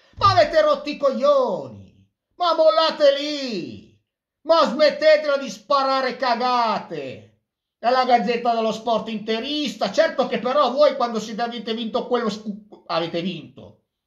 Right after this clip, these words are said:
ricordiamolo, perché come dice il Marietto noi abbiamo la memoria che non, non abbiamo memoria,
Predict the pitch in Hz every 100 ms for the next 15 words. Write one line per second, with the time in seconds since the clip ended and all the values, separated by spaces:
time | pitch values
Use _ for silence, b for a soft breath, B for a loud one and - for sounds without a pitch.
0 | _ 151 196 196 233 285 277 226 208 190
1 | 190 190 202 185 - b b - 339 302
2 | 247 277 269 269 294 - 269 254 285 262
3 | - 262 294 269 247 240 233 254 285 269
4 | 240 208 226 220 214 220 202 262 240 226
5 | 254 220 139